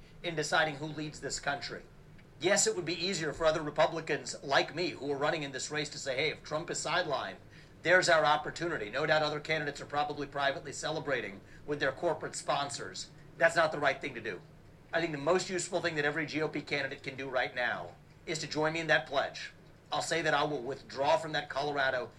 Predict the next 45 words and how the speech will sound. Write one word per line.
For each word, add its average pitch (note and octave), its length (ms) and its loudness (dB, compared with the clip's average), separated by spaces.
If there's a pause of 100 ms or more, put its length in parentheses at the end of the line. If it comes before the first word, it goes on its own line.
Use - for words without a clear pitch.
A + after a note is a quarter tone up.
(220)
G E3 180 2
O D#3+ 60 2
P D#3+ 100 -6
primary C3+ 460 2
ballot B2+ 420 2
until B2 240 -6
Trump's C#3+ 360 -4
name C#3+ 200 -6
is B2+ 120 -8
restored. A#2 600 -6 (360)
This E3 140 0
belongs D3 500 2
to - 80 -10
the C3 80 -8
people, C3 500 -8 (320)
not D3 220 2
to D#3 60 -6
the D#3+ 120 -4
unelected C#3 560 -4
Democratic C#3 520 -2
cabal C3 520 2
of A2+ 140 -8
judges C3+ 480 -4 (220)
in D3 120 -8
Colorado C#3+ 640 2
or C#3+ 220 -4
any C#3 260 -4
other C3 240 0
state. A2 460 -4 (440)
And D#3 120 4
I C#3 120 6
demand C#3+ 480 0 (200)
that C#3+ 120 -4
Ron C3 220 -2
DeSantis C3+ 400 -6
and C3 80 -10
Nikki B2+ 240 -8
Haley A#2 400 -6 (260)
and D3 140 -10
Chris D3+ 240 -4
Christie D#3 320 -8
do - 140 -10
the - 100 -8
same C#3 300 -2
thing, A2+ 300 -2